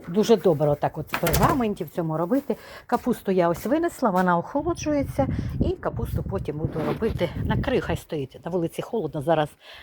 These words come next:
навіть і холодильника не потрібно. Ну, а вас теж запрошую до нас на обід, будь ласка. Приєднуйтеся.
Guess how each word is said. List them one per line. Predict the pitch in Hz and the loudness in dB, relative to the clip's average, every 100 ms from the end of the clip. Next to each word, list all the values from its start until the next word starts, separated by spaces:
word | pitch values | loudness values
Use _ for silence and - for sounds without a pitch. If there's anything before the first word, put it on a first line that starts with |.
| - | -6
навіть | 160 156 - | -2 -2 -2
і | 156 | -4
холодильника | - 165 151 139 135 143 | 2 2 4 0 0 -2
не | 131 | -4
потрібно. | 131 139 135 127 151 - - - - - | -6 -8 -8 -6 -6 -8 -16 -20 -14 -2
Ну, | 320 | 2
а | 320 262 | 4 4
вас | 247 | 2
теж | - 202 | 2 0
запрошую | 180 220 285 277 - 247 | 2 0 2 0 2 4
до | 233 | 6
нас | 226 - | 4 0
на | 208 | -2
обід, | 208 180 214 | 0 2 2
будь | 202 196 | 2 2
ласка. | 196 - - 180 - _ - _ | 0 0 -10 -10 -10 _ -20 _
Приєднуйтеся. | - 180 233 196 208 - 202 - 196 | -4 2 2 2 -4 -4 -8 0 -2